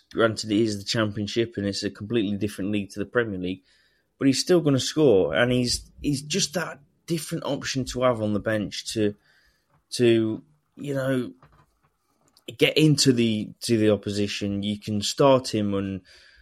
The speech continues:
uh, bring him off, bring someone fresh on, or, or bring him on as a sub, an impact sub. He'll still go, score goals, and he's, he's, Enzo Maresca has said it himself. He's still got the energy to, to play for,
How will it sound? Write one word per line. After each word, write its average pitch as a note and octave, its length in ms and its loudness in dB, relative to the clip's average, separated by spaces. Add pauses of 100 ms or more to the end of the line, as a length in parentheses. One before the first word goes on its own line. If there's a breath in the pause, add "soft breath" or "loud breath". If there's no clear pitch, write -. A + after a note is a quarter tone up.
(120)
uh, G2+ 300 2
bring B2 280 2
him A#2 140 2
off, A#2 260 2
bring A#2 240 2
someone A2+ 440 -2
fresh - 360 0
on, A2 200 2
or, G2 320 2
or G2+ 100 2
bring A2+ 240 -2
him G#2+ 140 0
on A2+ 160 2
as G2+ 140 -2
a G#2 60 -6
sub, G#2+ 300 0
an G#2 120 0
impact A2 440 -6
sub. A2 260 -2 (680 soft breath)
He'll C3+ 120 4
still F3 300 4
go, D3+ 300 2
score D#3 360 2
goals, C#3 360 4
and B2 80 -4
he's, - 360 -2
he's, - 460 -2 (260)
Enzo C#3+ 320 2
Maresca D3 360 0
has A2 160 -2
said G#2+ 140 0
it F#2+ 60 0
himself. G#2 440 -2
He's G2+ 160 -6
still C#3+ 260 2
got C3+ 220 -2
the A#2 100 2
energy G#2+ 420 -4
to, G#2 220 -6
to - 240 -16
play A2 220 4
for, G2+ 420 0